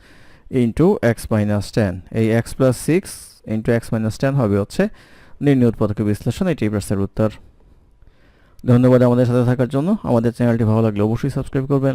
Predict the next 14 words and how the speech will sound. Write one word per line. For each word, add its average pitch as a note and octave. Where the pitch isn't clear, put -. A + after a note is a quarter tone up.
লাইক, A2
কমেন্ট A#2
এবং A2+
শেয়ার G#2+
করবেন। C#3+
অঙ্কে A#2+
কোনো A2
সমস্যা A2+
থাকলে A#2
আমাদের G#2+
কমেন্টে A#2
জানাবেন, A#2+
আমরা A#2+
চেষ্টা A2+